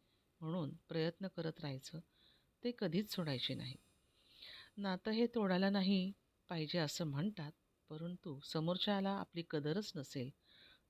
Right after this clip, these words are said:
तर त्याच्यापासून दूर गेलेलंच बरं असतं. आजकाल जेवढी लाज पैसे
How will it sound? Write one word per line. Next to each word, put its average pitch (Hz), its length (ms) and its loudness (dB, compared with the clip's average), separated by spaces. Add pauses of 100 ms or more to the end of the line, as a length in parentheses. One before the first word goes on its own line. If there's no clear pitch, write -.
तर 170 160 -2
त्याच्यापासून 160 760 -2 (260)
दूर 175 260 -4
गेलेलंच 165 460 4
बरं 127 260 0
असतं. - 280 -8 (960)
आजकाल 180 400 -2
जेवढी 175 360 4
लाज 160 360 2 (400)
पैसे 233 420 2